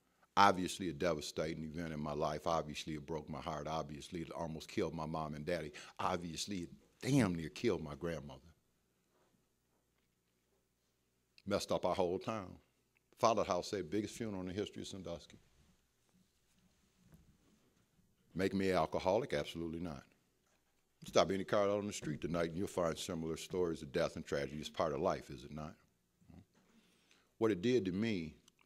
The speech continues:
is it took away my comfort. I hid behind my brother. My brother was the kind of guy that he walked into a room and, and, and it was just like E F Hutton. Remember how he said E F Hutton? He would say something. Everybody, that's what he was like. He could have run.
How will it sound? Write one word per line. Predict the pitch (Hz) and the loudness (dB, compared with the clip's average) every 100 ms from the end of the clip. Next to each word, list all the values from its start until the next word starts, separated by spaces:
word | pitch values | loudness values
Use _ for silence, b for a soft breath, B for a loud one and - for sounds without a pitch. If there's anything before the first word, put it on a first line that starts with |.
| _ _ - - | _ _ -20 -6
is | 87 78 | -6 -4
it | |
took | - 107 | -4 -2
away | 90 90 90 | 0 0 0
my | 80 | -2
comfort. | 71 90 80 - - _ _ _ _ _ _ _ _ _ _ - - | -4 -6 -8 -12 -20 _ _ _ _ _ _ _ _ _ _ -16 2
I | 117 | 2
hid | 123 165 107 | 6 6 6
behind | 87 87 82 78 | 2 0 -2 -2
my | 73 | -4
brother. | 69 76 65 65 | -4 -6 -6 -10
My | 73 | -10
brother | 80 95 98 | -2 2 2
was | 101 87 | 0 -4
the | |
kind | - 101 98 | -4 -2 0
of | |
guy | 101 101 | 2 4
that | 104 87 | 4 2
he | |
walked | 85 90 87 101 | 0 0 0 -4
into | 87 104 | -4 -2
a | 92 | -2
room | 90 98 104 110 - b b b b _ - | -2 -2 -2 -6 -10 b b b b _ -4
and, | 85 82 | -2 -2
and, | 76 82 80 - | -4 -4 -6 -6
and | 92 85 | -6 -4
it | 90 | -4
was | 87 | 0
just | 110 | 4
like | 104 101 104 | 8 6 4
E | 107 104 | 4 4
F | 95 | 4
Hutton. | 120 87 78 | 4 4 2
Remember | 85 101 | -2 4
how | 101 | 6
he | 98 | 4
said | 98 98 | 2 2
E | 104 | 4
F | 107 95 | 4 6
Hutton? | 117 107 107 | 4 4 4
He | 131 | 4
would | 123 | 6
say | 151 139 | 8 8
something. | 139 143 123 B B B | 12 10 10 B B B
Everybody, | 85 92 98 - - - 76 | 0 2 2 -2 -18 -18 4
that's | 107 104 - | 8 8 8
what | 104 90 | 2 4
he | 101 | 0
was | 95 85 | -2 0
like. | 87 82 - | 0 0 2
He | |
could | 160 | 6
have | 120 | 6
run. | 117 139 120 | 6 6 4